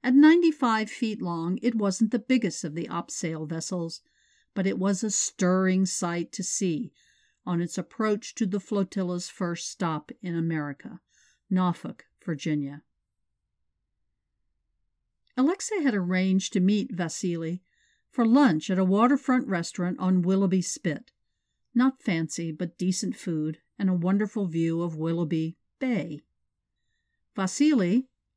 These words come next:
with a bit more girth than Alexei now, though they'd both had similar long and lanky frames as teenagers,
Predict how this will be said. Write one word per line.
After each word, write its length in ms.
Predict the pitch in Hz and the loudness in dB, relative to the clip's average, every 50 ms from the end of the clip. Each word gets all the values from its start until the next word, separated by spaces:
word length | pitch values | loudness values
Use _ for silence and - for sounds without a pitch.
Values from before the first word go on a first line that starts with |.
| _ _ - | _ _ -6
with 160 | 233 233 - | -4 -2 -2
a 60 | 330 | 0
bit 220 | 311 294 254 - - | 0 0 0 2 2
more 200 | 208 208 208 185 | 0 2 0 -2
girth 520 | 175 160 - 208 226 240 233 226 - - | -2 0 2 4 4 4 4 2 -2 -2
than 160 | - 170 165 | -2 -2 0
Alexei 520 | 160 151 156 151 151 - - - 156 147 151 | 0 -2 -2 -4 -6 -6 -6 -6 -4 -4 -4
now, 420 | 147 147 147 143 143 160 208 - _ _ _ _ _ _ _ | -4 -4 -4 -4 -4 -4 -4 -4 _ _ _ _ _ _ _
though 140 | - 269 254 | 2 2 4
they'd 240 | 226 247 233 208 190 | 6 6 6 6 4
both 260 | 226 220 214 220 220 | 2 2 0 0 -2
had 220 | - 220 208 190 | -2 -4 -4 -4
similar 480 | - - - 190 180 180 175 180 180 175 | -4 -2 -2 0 0 0 0 0 -2 -2
long 420 | 170 170 170 175 175 175 175 175 | 0 0 0 0 0 0 2 2
and 160 | 170 165 170 170 | 2 2 0 0
lanky 320 | 165 165 165 - 170 160 | 0 0 -2 -2 -4 -8
frames 580 | - - - 175 170 165 160 156 151 151 - 185 | -6 -6 -4 -2 0 2 2 0 0 -2 -6 -10
as 200 | 185 - - - | -10 -12 -12 -6
teenagers, 720 | - - 294 302 262 208 190 180 - 190 175 170 165 - | 2 4 6 8 8 6 6 2 0 -2 -2 -4 -4 -8